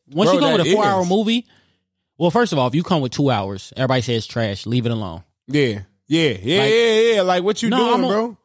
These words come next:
Speaker 1: I'm gonna just throw in a bunch more stuff. You gonna
Speaker 2: No,
Speaker 1: love
Speaker 2: I
Speaker 1: it.
Speaker 2: didn't get to tell the whole story. Let me add a little. You know what I'm saying? Like, what you,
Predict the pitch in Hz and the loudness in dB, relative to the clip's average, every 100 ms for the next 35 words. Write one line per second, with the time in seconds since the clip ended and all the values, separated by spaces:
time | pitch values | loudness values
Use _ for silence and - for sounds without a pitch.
0 | _ - 226 302 233 247 - 226 220 208 | _ -4 -2 0 -2 -4 -4 -4 -4 -8
1 | 214 208 208 254 180 143 170 233 240 240 | -10 -12 -14 -12 -10 -4 0 2 2 0
2 | 226 190 180 233 214 214 202 220 196 107 | -2 -4 0 2 2 0 0 -2 -2 -4
3 | - _ _ 160 196 208 208 202 202 196 | -14 _ _ -2 0 2 2 0 0 -2
4 | 147 202 202 226 220 202 185 185 - - | -2 0 0 -2 -2 0 2 2 0 -6